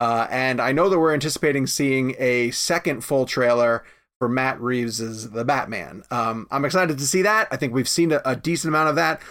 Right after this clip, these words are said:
If I had to pick the one thing out of Fandom that I'm most looking forward to, and I wanna let you guys know that if you're listening to this episode after Fandom has happened, obviously we're gonna have a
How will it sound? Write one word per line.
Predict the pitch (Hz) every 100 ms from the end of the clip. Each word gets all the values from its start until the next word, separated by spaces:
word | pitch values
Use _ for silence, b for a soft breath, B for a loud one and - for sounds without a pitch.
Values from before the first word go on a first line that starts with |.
| B -
If |
I | 139
had | 180
to | 170
pick | 185
the | 170
one | 147 160 139
thing | 165
out | 147 131
of | -
Fandom | 147 139 139 127
that | 117
I'm | 117
most | 117 135 147 - - 131
looking | 127 123 117
forward | 120 107 104
to, | 110
and | 110
I | 127
wanna | 131
let | 131
you | 131
guys | 131 120
know | 131
that | 117 117
if | 120
you're | 120
listening | 135 - 123
to | 117
this | 113 117 - B B B -
episode | 175 - - 151 139 135 151 -
after | 131 139 139
Fandom | 151 143 123
has | 113
happened, | 160 139 135
obviously | 120 117 120
we're | 113
gonna | 110
have | 101
a | 98